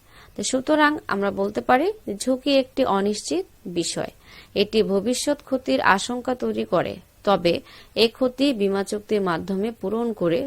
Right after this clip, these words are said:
ঝুঁকি কমানো যায়। ঝুঁকির প্রকারভেদ। ঝুঁকি হলো আর্থিকভাবে পরিমাপযোগ্য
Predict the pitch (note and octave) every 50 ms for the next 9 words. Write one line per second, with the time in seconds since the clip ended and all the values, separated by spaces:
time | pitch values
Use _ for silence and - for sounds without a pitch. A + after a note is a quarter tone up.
0 | C4 F#3+ E3+ - F#3 E3+ - - B3+ E4 G4 - - - - - - - - G3+
1 | G3 F#3 E3+ D#3+ E3+ E3+ F3 E3+ D#3+ F3+ D3+ A2+ - - _ _ _ _ - -
2 | - - - - - - - - - _ - _ _ _ - - - - - -
3 | - - G#3 - C4 B3+ - D4+ E4 E4 - C4 A#3+ - G#3 F3+ F3+ E3+ F3 E3
4 | - - _ _ _ _ _ - - _ - - - - B3+ C4 C4 - E4+ D#4+
5 | E4 E4 E4 E4+ - - - A3 A3 - - C#4+ C4+ B3 B3 C4 C4+ B3 C#4 C#4
6 | C4+ - A3 G#3+ G#3 A#3 A#3 B3 B3 A#3 A3 G#3 A#3 A#3+ A3+ A3